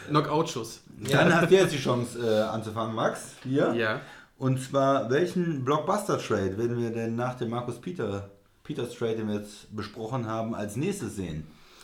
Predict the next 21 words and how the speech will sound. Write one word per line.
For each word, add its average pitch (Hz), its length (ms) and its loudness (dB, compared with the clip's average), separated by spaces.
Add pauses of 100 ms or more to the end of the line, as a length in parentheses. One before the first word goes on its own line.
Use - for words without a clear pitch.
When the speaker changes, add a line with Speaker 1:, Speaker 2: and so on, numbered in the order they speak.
(420)
Speaker 1:
Ja, 131 140 -2
wir 131 80 0
haben 147 80 2
ja 156 60 4
so 135 100 2
einige 143 260 2
Kandidaten, 135 580 2
die 127 140 -4
möglich 131 560 0
wären 147 500 0
im 143 340 0
Trade. 143 560 0
Speaker 3:
Hau 226 240 8
einen 254 340 6
raus! 254 440 10
Speaker 1:
<laughs> 190 100 10 (680)
Ich 175 200 4
hau 175 100 6
mal 165 180 8
raus. 165 680 6
Ähm, 147 760 4